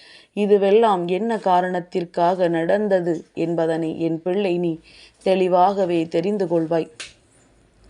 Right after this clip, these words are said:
என் தங்கமே, சூழ்நிலை உன்னை கைதியாக மாற்றியது. ஆனால் இப்பொழுது உனக்கே புரிய வந்தது, நாம் இப்படியே இருந்து கொண்டிருந்தோமானால்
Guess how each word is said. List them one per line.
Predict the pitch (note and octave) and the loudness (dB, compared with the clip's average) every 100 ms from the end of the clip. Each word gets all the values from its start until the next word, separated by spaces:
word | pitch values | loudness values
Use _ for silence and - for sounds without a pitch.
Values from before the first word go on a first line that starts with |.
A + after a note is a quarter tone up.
| C#3 | -2
என் | D#3 E3+ E3 | 0 2 2
தங்கமே, | E3+ F3+ F3 F3 D#3 - - - - - - - | 0 2 2 2 0 -4 -16 -14 -14 -14 -14 -14
சூழ்நிலை | - A3 A3+ A3+ A3 G3+ D#3+ - - _ - | -2 4 4 4 4 2 0 -8 -20 _ -4
உன்னை | F3+ F3+ F#3+ E3+ | -2 0 0 0
கைதியாக | E3+ F3+ F3+ F#3 F3+ F#3+ G3 E3+ | 2 2 2 2 4 4 2 2
மாற்றியது. | E3+ F3+ - F#3 E3 D#3+ - _ _ _ _ | 0 -2 -4 -2 -2 -4 -8 _ _ _ _
ஆனால் | - E3 E3+ E3 D#3 - - - - | -2 0 2 0 -2 -8 -20 -20 -14
இப்பொழுது | - F#3+ F3+ G3 F3+ F#3 F#3 E3+ - - | -6 -6 0 2 2 2 0 0 -8 -10
உனக்கே | F#3 G3 A3 A3+ G3+ F3 | -6 -2 -4 -2 0 0
புரிய | F3 F#3 G#3+ G#3 F3 | -2 0 2 4 4
வந்தது, | F3 E3+ E3+ E3 D#3 - | 2 0 2 0 -2 -8
நாம் | - E3 D#3+ | -4 0 0
இப்படியே | D#3+ D#3+ G3+ F3+ F3 E3+ D#3 | -2 -2 -2 0 0 0 0
இருந்து | D#3+ F#3+ G3+ | -2 -2 -2
கொண்டிருந்தோமானால் | F3 E3+ E3 D#3+ E3+ F#3 F3+ D#3 D#3 D#3 D#3+ D#3 | -2 -2 -2 -2 -2 -2 -2 -2 -4 -6 -8 -10